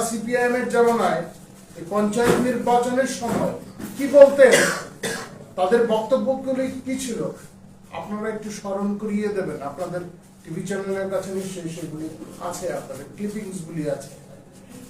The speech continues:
আজকে সেই পরিস্থিতি নেই, স্বাধীনভাবে সবাই তাদের মত ব্যক্ত করতে পারছেন। আমরাও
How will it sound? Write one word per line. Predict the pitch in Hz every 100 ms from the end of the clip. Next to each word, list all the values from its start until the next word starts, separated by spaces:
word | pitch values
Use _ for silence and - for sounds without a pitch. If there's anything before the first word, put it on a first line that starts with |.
| - - - - - - - -
আজকে | - 220 202
সেই | 208 208
পরিস্থিতি | 220 - - - 202
নেই, | - - - - - - - - - 92 - - - - - - - - - - -
স্বাধীনভাবে | 196 208 254 233 226 233 214
সবাই | 208 208 202 - - - - -
তাদের | 170 202 202 - 156
মত | 185 214 202
ব্যক্ত | 226 220 226
করতে | 233 - 233
পারছেন। | 233 - - - - - - - - - - - - - - - - - - - - - - - - - - - - - - - - - - - 190 - 196 190 190 196 190 180 - - - - - - 156
আমরাও | - 523